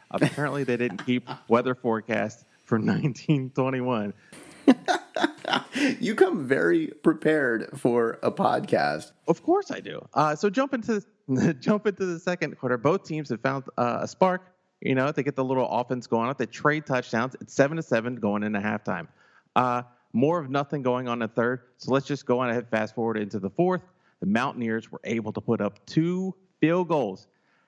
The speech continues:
Speaker 1: You know what? Panthers saw a field goal of the game before, so this is, you know, a little bit more than they're used to,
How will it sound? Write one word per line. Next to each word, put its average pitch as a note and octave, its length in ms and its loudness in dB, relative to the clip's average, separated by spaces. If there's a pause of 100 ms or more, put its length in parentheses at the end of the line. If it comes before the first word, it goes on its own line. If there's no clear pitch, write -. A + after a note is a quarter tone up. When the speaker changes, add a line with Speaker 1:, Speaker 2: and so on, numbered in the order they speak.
(120)
Speaker 1:
You A#2+ 80 4
know C3+ 120 2
what? D3+ 220 -4 (440)
Panthers D3+ 480 0
saw C#3+ 280 2
a - 80 -10
field E3 240 2
goal E3+ 160 -2
of C#3+ 60 -2
the D3 80 -2
game C#3 220 -6
before, D3 320 -4
so G2+ 220 -10
this B2+ 240 -2
is, G#2 280 -6 (580)
you A#2 80 0
know, A2 180 2
a - 60 -4
little A#2+ 240 0
bit B2 200 -2
more B2 260 0
than A#2 160 -2
they're A2 100 0
used B2+ 260 -6
to, F#2+ 160 -4